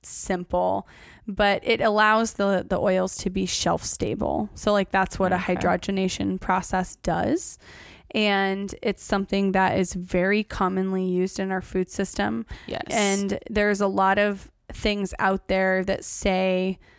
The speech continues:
Speaker 1: um, you know, "Oh, it's, it's not hydrogenated, but it actually is." And that just has to do with crappy food labeling.
Speaker 2: I
Speaker 1: Um,
Speaker 2: wondered about that.
Speaker 1: Yeah.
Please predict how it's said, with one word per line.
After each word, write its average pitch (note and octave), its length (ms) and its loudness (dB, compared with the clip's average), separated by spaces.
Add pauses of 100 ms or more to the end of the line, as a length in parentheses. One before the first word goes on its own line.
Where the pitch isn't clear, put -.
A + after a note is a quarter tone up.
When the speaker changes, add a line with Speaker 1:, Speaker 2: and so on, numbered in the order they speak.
(260)
Speaker 1:
um, F#3 400 2
you G#3 140 4
know, G3 180 2
"Oh, C4+ 260 2
it's, A#3 360 0
it's - 560 -4
not A3+ 320 4
hydrogenated, G3+ 880 2
but F#3 120 0
it F#3 120 2
actually F#3 520 0
is." F#3+ 260 0
And G3 100 0
that F#3+ 100 0
just - 180 -4
has F3+ 200 -2
to G3+ 60 -12
do F#3 80 0
with F3+ 180 -2
crappy F3 420 -2
food F#3 460 -2
labeling. D4 680 2 (600)
Speaker 2:
I G3+ 280 2
Speaker 1:
Um, F#3 100 2
Speaker 2:
wondered F3+ 300 0
about F3 180 -8
that. F3+ 300 -6
Speaker 1:
Yeah. F3+ 760 4